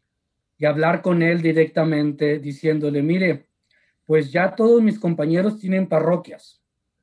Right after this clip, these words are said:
menos yo. Tiene algunos planes para mí".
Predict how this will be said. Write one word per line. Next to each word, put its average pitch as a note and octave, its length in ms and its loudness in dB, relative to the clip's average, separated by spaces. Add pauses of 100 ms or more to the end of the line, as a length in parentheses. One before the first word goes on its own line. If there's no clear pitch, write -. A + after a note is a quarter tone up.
menos E3 500 -2
yo. E3 340 -2 (1300)
Tiene F3+ 220 0
algunos G#3 380 0
planes G#3+ 500 0
para D3 300 -2
mí". A#2+ 280 -12